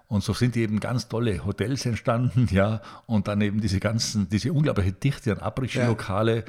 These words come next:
Speaker 1: Fun, Ausgelassenheit, Konsumismus.
Speaker 2: Man hört, du bist ein Insider, du bist nämlich aufgewachsen in Österreich, in den Bergen. Du, du bist aufgewachsen in einer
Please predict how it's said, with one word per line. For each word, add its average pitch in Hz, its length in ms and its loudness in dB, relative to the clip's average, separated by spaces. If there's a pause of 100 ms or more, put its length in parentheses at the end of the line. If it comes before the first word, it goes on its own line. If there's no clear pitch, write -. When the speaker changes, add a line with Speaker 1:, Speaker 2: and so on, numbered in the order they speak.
(180)
Speaker 1:
Fun, 127 460 -2
Ausgelassenheit, 107 1200 0
Konsumismus. 107 760 -2 (680)
Speaker 2:
Man 127 140 2
hört, 151 260 2
du 143 40 0
bist - 540 2
ein 139 120 0
Insider, 135 720 0
du 123 100 -4
bist 135 220 -2
nämlich 127 240 2
aufgewachsen 113 680 -4
in 104 60 -6
Österreich, 110 580 -6
in 123 140 -2
den 113 180 0
Bergen. 113 460 -4 (340)
Du, - 120 -8
du 135 160 -2
bist 165 220 4
aufgewachsen 151 600 2
in 120 80 2
einer 120 480 0